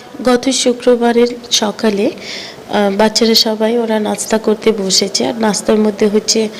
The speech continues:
ওদের চাচিরা রেডি করেছেন সিঙ্গারা। আহ, এটা হচ্ছে ভেতরে আলু দিয়ে, আর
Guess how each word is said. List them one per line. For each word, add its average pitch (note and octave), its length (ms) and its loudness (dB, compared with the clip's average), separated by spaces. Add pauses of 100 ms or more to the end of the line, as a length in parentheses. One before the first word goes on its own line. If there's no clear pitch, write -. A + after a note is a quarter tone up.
(340)
ওদের A3 380 6
চাচিরা A3+ 880 2
রেডি A3 240 4
করেছেন G#3+ 580 2 (120)
সিঙ্গারা। G#3+ 580 0
আহ, - 1300 -8
এটা G#3+ 220 0
হচ্ছে G#3+ 440 0 (400)
ভেতরে G#3+ 340 2
আলু G3+ 380 2
দিয়ে, A3 260 2 (520)
আর F#3+ 460 0